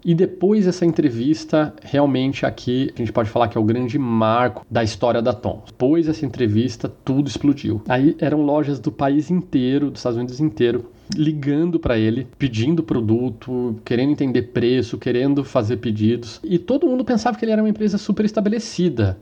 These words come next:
Mas, de novo, a operação era tocada cem por cento do apartamento dele. Algumas celebridades começaram a usar os sapatos da Toms.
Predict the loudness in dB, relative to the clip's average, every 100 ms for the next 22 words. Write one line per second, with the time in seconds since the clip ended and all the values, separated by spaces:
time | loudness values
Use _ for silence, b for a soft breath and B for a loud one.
0 | -8 -2 -2 -2 -8 0 2 4 2 0
1 | 2 0 0 -2 0 2 0 -4 0 0
2 | 0 -2 0 0 0 0 0 0 0 -2
3 | 0 0 0 0 0 0 2 2 0 -2
4 | 0 2 2 2 2 0 0 0 2 2
5 | 2 4 4 0 0 0 0 0 0 2
6 | 2 2 2 2 2 0 -4 -2 -2 -2
7 | -6 -8 -4 -4 -4 -10 -20